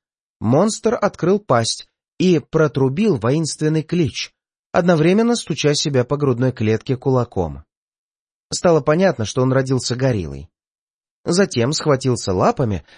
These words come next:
за прутья клетки и стал их трясти. Все-таки до Конга он не дотягивал. Йорик приплясывал в нетерпении. «Ма?» Он осторожно коснулся моей руки.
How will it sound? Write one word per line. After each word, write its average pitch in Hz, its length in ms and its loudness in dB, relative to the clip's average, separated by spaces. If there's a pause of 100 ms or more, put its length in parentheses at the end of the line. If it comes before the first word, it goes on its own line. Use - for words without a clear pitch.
за 143 240 2
прутья 170 360 2
клетки 175 420 0
и 147 180 -4
стал 202 300 0
их 180 120 -4
трясти. 113 600 -4 (1300)
Все-таки 175 480 0 (260)
до 143 200 4
Конга 214 360 0
он 147 320 0
не 147 120 0
дотягивал. 90 720 -4 (640)
Йорик 220 540 2
приплясывал 143 880 2
в 110 80 -6
нетерпении. 98 1000 -2 (1080)
«Ма?» 185 480 4 (920)
Он 147 160 4
осторожно 113 580 -2
коснулся 123 520 -2
моей 110 280 -2
руки. 110 460 -6